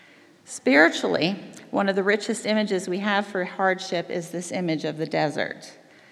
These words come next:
Um, we know in the Old Testament, you know, Moses led the people through the desert. Um, we know Ezekiel was for a while in the desert, like, different people in the Bible, and this experience of the desert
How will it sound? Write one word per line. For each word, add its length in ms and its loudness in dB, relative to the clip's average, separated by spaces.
Um, 220 -4
we 100 -4
know 180 0
in 100 0
the 80 0
Old 240 0
Testament, 640 -4
you 100 -6
know, 120 -4
Moses 440 -6
led 200 -6
the 60 -10
people 360 -8
through 240 -10
the 120 -6
desert. 720 -6
Um, 200 -8
we 100 -4
know 300 -6
Ezekiel 680 -8
was 280 -10
for 140 -12
a 60 -8
while 360 -6
in 140 -4
the 80 -8
desert, 420 -8
like, 260 -6
different 400 -8
people 440 -8
in 100 -4
the 80 -6
Bible, 420 -4
and 160 -6
this 160 -10
experience 640 -4
of 100 -10
the 80 -10
desert 460 -6